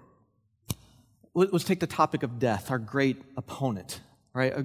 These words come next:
the great enemy of humanity, death. Every other philosophy, every other world religion out there teaches, in, in essence, a way to either escape death or, or to just delay it.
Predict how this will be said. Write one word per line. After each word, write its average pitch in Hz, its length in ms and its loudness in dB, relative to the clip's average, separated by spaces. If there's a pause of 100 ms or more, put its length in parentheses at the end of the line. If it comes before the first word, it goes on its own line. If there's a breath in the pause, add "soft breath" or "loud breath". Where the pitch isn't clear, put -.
the 143 120 0
great 160 300 0
enemy 143 280 -2
of 120 80 -2
humanity, 107 560 -4
death. 95 260 -6 (720)
Every 180 220 8
other 185 140 8
philosophy, 147 540 4
every 175 280 4
other 147 260 2 (180 loud breath)
world 143 300 6
religion 139 480 4
out 151 280 0
there 123 280 2 (320 loud breath)
teaches, 202 480 6
in, 170 240 4
in 165 180 0
essence, 175 380 4
a 156 60 6
way 156 300 6
to 160 140 -2
either 147 280 4
escape 160 680 0
death 208 460 0 (840)
or, 170 160 8
or 165 140 4
to 165 140 0
just 160 240 0
delay 123 400 2
it. - 400 -12